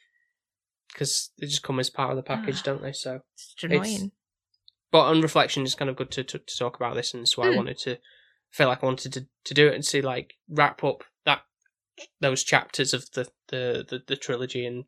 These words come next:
Speaker 1: get your thoughts on it, really. So, um, what's your <laughs> final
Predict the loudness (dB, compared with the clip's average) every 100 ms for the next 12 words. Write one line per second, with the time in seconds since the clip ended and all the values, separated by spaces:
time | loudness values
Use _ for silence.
0 | -4 -2 -2 -4 -6 -6 -8 -6 -6 -6
1 | -6 -8 _ _ -20 -20 _ _ _ _
2 | _ -2 0 0 -4 -6 -6 -4 -2 -2
3 | -2 -4 -4 -6 2 0